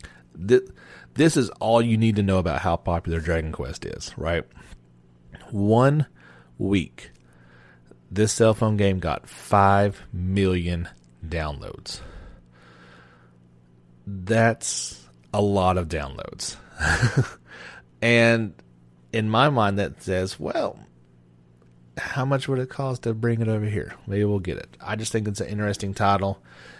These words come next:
Anything to get people out and about, it's not a bad thing, especially if they are playing some video games while they do it. Uh, if you're looking forward to Fairy Fencer F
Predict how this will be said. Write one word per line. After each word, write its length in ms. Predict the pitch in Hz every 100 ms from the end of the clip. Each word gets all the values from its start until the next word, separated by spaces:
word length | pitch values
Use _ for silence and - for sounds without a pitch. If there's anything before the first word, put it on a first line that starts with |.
| -
Anything 280 | 117 113 110
to 60 | 101
get 220 | 101 -
people 280 | 98 95 69
out 180 | 92
and 100 | 73
about, 320 | 80 90 87 -
it's 140 | -
not 180 | 90 85
a 40 |
bad 280 | 87 85 82
thing, 280 | 85 82 67
especially 540 | - - 71 - 62
if 140 | - -
they 120 | 78
are 240 | 78 82 - - - - - - -
playing 460 | - 98 90 85 85
some 220 | - 87
video 220 | 87 92 87
games 420 | 87 87 85 - -
while 280 | 80 80
they 120 | 78 76
do 160 | 67
it. 100 | 50 - - - - - - - - - - -
Uh, 160 | 110 110
if 180 | 117 131
you're 120 | 202
looking 320 | 208 190 175 156
forward 320 | 175 180 151
to 200 | 127 117
Fairy 440 | 123 127 123 123
Fencer 440 | - 120 117 - -
F 300 | 113 127